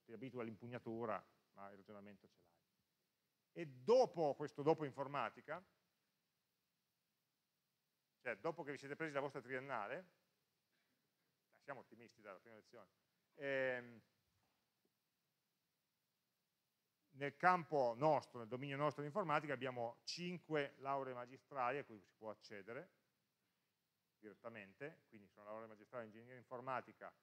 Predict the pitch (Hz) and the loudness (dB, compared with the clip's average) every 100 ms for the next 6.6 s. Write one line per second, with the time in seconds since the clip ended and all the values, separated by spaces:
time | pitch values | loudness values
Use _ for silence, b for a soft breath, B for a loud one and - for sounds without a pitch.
0 | _ _ _ _ 131 123 131 147 151 139 | _ _ _ _ -18 -14 -10 -4 -2 -2
1 | - 143 160 175 151 127 - 147 - 143 | 0 0 2 0 0 -6 -4 -6 -4 -6
2 | 123 120 107 110 110 92 92 131 147 - | -4 -6 -8 -10 -10 -14 -14 -12 -12 -16
3 | 101 117 113 - 123 127 123 117 - 143 | -18 -16 -14 -14 -12 -8 -8 -8 -6 0
4 | 151 143 123 120 117 - 127 117 110 104 | 0 2 2 0 -8 0 0 2 -2 -4
5 | 101 101 101 98 - 104 98 92 90 _ | -4 -6 -12 -16 -14 -12 -14 -20 -20 _
6 | 95 95 85 113 139 | -20 -20 -20 -14 -10